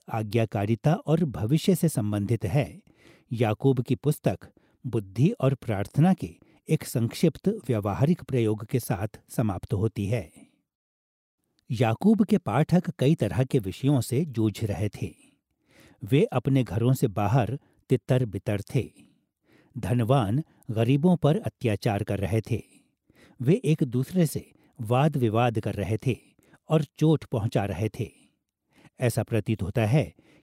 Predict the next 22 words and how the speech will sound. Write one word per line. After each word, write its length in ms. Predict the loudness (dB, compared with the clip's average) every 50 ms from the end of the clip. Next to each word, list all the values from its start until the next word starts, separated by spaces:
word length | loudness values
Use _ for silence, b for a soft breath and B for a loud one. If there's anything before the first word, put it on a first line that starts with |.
| b
कि 80 | -4 -4
उनमें 420 | -2 0 2 2 4 4 4 4
से 180 | 4 4 2 0 0 _ 0
कई 340 | 2 2 2 2 0 -4 -8 _ -6
अपनी 260 | -4 -2 0 0 0
स्वार्थी 500 | 0 -2 -2 -2 -2 -4 -4 -2 0 0
अभिलाषाओं 640 | 0 0 0 -2 -2 -2 -2 -2 0 2 2 2 2
के 220 | 2 2 0 0 0 -2
अधीन 400 | -4 -6 -2 0 0 0 0 -2 -2 -4
थे 160 | -4 -4 -6 _ _ _ _ _ _ _ _ _ b b b b b b b 0
और 160 | 0 0 2
वे 300 | 2 2 2 2 0 -2 _ b b b -2
ऐसे 280 | 0 0 2 4 2 2
रूपों 380 | 2 0 -2 0 2 4 4 6
में 180 | 6 4 4 0
जीवन 460 | -2 -2 0 2 4 4 4 2 0
जीने 320 | 0 0 2 4 4 4
में 160 | 4 4 2
कठिनाई 520 | 0 -2 -6 -6 -6 -4 -2 2 2 4 4
महसूस 360 | 4 2 2 0 0 -2 -2
कर 140 | -2 -6 -4
रहे 220 | -2 0 -2 0